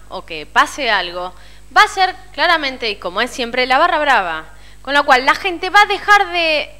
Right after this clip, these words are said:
de aplaudirla, va a dejar de vitorearla y va a empezar a pasar lo que yo pido, que dejen de cantar co-, por la barra. Entonces, ahí está el quiebre. Si, si se hace bien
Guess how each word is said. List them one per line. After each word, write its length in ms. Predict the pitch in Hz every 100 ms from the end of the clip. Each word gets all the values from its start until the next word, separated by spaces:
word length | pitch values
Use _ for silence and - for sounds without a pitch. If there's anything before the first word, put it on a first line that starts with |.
| - - - -
de 180 | 254 247
aplaudirla, 800 | 247 262 277 403 359 277 262 262 - - -
va 60 | 254
a 40 |
dejar 360 | 269 254 262 254
de 140 | 247 233
vitorearla 760 | 240 262 349 339 294 277 285 285 - -
y 80 | 254
va 60 | 294
a 40 |
empezar 320 | 330 349 339 320
a 80 |
pasar 280 | 311 311 339
lo 140 | 330 302
que 120 | 269
yo 200 | 277 277 - -
pido, 460 | 254 220 196 196 -
que 120 | 226
dejen 260 | 233 240 247
de 100 | 220
cantar 340 | 214 208 214
co-, 140 | 220 214
por 280 | 226 262 269
la 160 | 220
barra. 460 | 185 170 165 165 165 - - - -
Entonces, 440 | 247 240 247 - - - - - -
ahí 400 | 208 247 392 330
está 440 | 240 - 240 226
el 120 | 214 208
quiebre. 560 | 214 202 190 180 160 -
Si, 360 | - - 240
si 240 | 233 - 254
se 160 | -
hace 280 | 427 440 349
bien 260 | 285 330